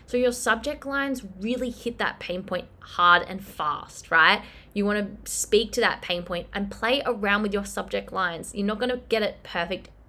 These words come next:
every time. So just, like, that is why you play around with it and see what works. And this is the process. The third one is to set clear expectations, because our time is precious.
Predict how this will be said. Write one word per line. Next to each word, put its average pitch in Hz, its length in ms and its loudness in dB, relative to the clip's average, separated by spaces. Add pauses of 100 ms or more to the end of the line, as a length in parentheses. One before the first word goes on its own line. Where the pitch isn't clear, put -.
(300)
every 240 220 6
time. 185 400 4
So - 140 -8
just, 180 180 -8
like, - 180 -8 (360)
that 196 120 4
is 208 140 2
why 202 140 4
you 190 100 -2
play 185 240 4
around 165 300 6
with 165 120 0
it 165 120 0
and 165 100 -10
see 170 180 -4
what 170 200 0
works. - 340 -2
And 175 100 -8
this 175 160 -10
is 180 120 -14
the - 100 -20
process. - 480 -8 (960)
The 240 80 0
third 269 220 4
one 320 160 -2
is 247 380 0
to 254 120 -2
set - 520 -4 (100)
clear 202 480 0
expectations, - 1160 -10 (440)
because 262 240 -2
our 277 140 2
time 247 240 2
is 233 80 0
precious. - 500 -12